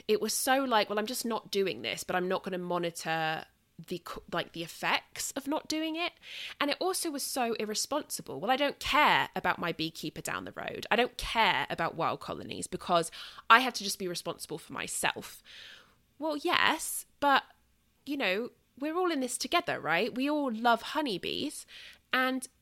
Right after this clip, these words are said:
therefore let's responsibly consider how we can create resistance. And now here is this scientist, Thomas Seeley.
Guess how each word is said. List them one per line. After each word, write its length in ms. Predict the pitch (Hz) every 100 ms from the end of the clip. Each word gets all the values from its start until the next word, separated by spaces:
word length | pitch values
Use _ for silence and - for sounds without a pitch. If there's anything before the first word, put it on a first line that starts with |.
| -
therefore 800 | 226 269 269 - 247 233 233 233 - _ _ _ _ _ -
let's 400 | 220 262 - -
responsibly 920 | 226 - - 247 277 - 233 208 170
consider 600 | - 165 - - - 269 349 _ - - -
how 640 | - 208 180 180 196 208 _ _ _ _
we 120 | 196
can 200 | 190 208
create 420 | 208 - 185 160 180
resistance. 600 | 180 320 - 185 170 -
And 100 | 262
now 160 | 285 311
here 320 | - 330 381
is 120 | 359
this 200 | 262 240
scientist, 1080 | - 285 311 370 254 - - - - - - -
Thomas 340 | - 285 285
Seeley. 540 | - - 156 - -